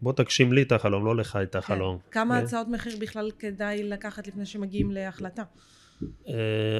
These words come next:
Speaker 1: אני הייתי אומר לקחת שלוש. יותר זה כבר מתחיל לבלבל,
Speaker 2: כן.
Speaker 1: פחות זה לא נותן לנו כל כך אינדיקציה מלאה, כי לפעמים יש לנו אחד שנותן יקר, אחד שנותן מדי זול, ואחד שנותן באמצע,
Speaker 2: כן.
Speaker 1: או שתיים יקר, אחד זול, אנחנו פ-, מקבלים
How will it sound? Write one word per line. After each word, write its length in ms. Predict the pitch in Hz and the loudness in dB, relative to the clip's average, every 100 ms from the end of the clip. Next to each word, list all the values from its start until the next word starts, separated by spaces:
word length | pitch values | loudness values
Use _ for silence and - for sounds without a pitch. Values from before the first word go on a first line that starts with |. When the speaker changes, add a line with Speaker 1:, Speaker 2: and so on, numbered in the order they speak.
| - | 0
Speaker 1:
אני 120 | 156 | 0
הייתי 180 | 165 147 | 0 2
אומר 200 | 139 135 | 4 4
לקחת 420 | 123 127 123 113 | 4 4 0 0
שלוש. 720 | - 101 98 92 - - - - - - - | 2 2 2 0 -6 -6 -8 -12 -20 -8 -2
יותר 420 | 107 - 139 127 | 0 4 4 6
זה 100 | 113 | 4
כבר 140 | 107 | 2
מתחיל 320 | 104 101 117 110 | 2 0 2 2
לבלבל, 600 | 101 98 101 143 143 123 | 2 2 2 4 4 2
Speaker 2:
כן. 160 | - 104 | 2 2
Speaker 1:
פחות 260 | 110 120 | 8 6
זה 160 | 110 107 113 | 8 2 4
לא 160 | 110 | 2
נותן 240 | 113 104 107 | 2 2 0
לנו 180 | 104 | 0
כל 120 | 98 104 | -2 -2
כך 160 | 104 | 0
אינדיקציה 560 | 104 101 95 104 - 98 | 0 -2 0 0 0 -2
מלאה, 360 | 98 95 90 87 | -2 -2 -2 -4
כי 140 | 107 | -6
לפעמים 360 | 104 - 123 120 | -4 -2 -2 -2
יש 120 | 117 | 0
לנו 220 | 110 107 | 2 2
אחד 200 | 98 107 | 0 -4
שנותן 400 | - 101 - 104 | -4 -6 -2 0
יקר, 360 | 95 - 127 110 | 0 2 2 2
אחד 180 | 110 | -2
שנותן 320 | - 101 95 107 | -4 -2 0 0
מדי 320 | 101 104 110 | 0 0 0
זול, 200 | 110 139 110 | 2 0 0
ואחד 180 | 110 | 0
שנותן 400 | 107 104 101 107 | -2 -4 -2 -2
באמצע, 460 | 101 110 135 - 107 - - - | 0 0 0 -2 -6 -6 -20 -16
Speaker 2:
כן. 180 | - 170 | -10 -6
Speaker 1:
או 60 | 117 | -4
שתיים 340 | - 117 117 | 0 2 4
יקר, 240 | 107 123 117 | 4 2 2
אחד 200 | 127 123 | 2 2
זול, 100 | 139 | 2
אנחנו 220 | 104 104 | 2 -2
פ-, 60 | 107 - 151 | -4 -4 -8
מקבלים 640 | 110 104 104 110 123 | -8 -4 -2 2 4